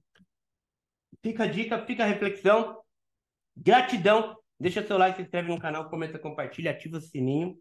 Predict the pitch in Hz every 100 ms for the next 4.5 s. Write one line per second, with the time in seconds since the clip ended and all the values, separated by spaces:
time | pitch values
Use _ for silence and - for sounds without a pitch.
0 | _ _ _ _ _ 139 135 147 139 147
1 | 123 - 139 143 143 147 143 131 180 208
2 | 180 156 147 139 131 175 185 135 202 190
3 | 156 170 170 156 160 156 147 139 135 -
4 | 127 123 156 180 190